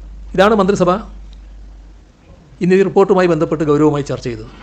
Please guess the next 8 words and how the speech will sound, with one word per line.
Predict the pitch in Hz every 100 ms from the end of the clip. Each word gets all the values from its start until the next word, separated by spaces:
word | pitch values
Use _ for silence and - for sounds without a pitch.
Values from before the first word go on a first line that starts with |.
| - - - - - - - - - - -
അതിൻ്റെ | 170 208
അടിസ്ഥാനത്തിൽ | 196 220 202 196 170 131 - - - - - - - - - - - - - - - 170
മൂന്ന് | 208 233
തീരുമാനങ്ങൾ | 180 175 160 135 104 - - - - - - - - - - - - - - - - -
മന്ത്രിസഭയിൽ | 156 160 151 147
നിന്ന് | 127
എടുത്തിട്ടുണ്ട്. | 120 113 117 - - - - - - - - - - - - - - 165
അതിലൊന്ന്, | 165 160 196